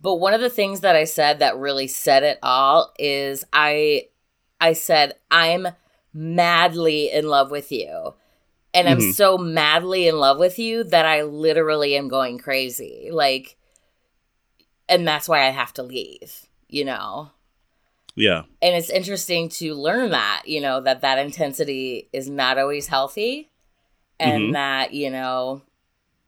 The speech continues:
Speaker 1: learning and growing and being able to recognize that in yourself is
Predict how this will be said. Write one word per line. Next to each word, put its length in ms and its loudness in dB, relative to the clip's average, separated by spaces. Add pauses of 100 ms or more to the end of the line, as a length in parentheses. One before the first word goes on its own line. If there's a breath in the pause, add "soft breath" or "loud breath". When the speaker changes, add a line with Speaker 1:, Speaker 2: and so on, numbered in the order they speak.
Speaker 1:
learning 520 -2
and 140 -2
growing 460 4
and 180 -4
being 260 -2
able 280 -2
to 600 -10
recognize 680 -2
that 420 -2
in 160 -10
yourself 640 -6
is 400 -10